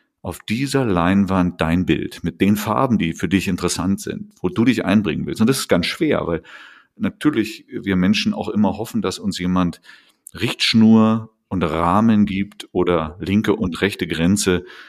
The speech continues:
äh, äh, des Verfügungsraumes, <laughs> äh, sag ich,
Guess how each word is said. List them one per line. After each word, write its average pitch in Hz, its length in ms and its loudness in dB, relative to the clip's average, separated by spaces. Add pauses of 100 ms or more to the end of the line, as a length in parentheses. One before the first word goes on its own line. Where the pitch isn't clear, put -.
(200)
äh, 87 560 0
äh, 82 40 -2
des 87 160 -2
Verfügungsraumes, 85 1080 -2
<laughs> - 340 -10
äh, 101 60 -8
sag - 340 -10
ich, - 180 -12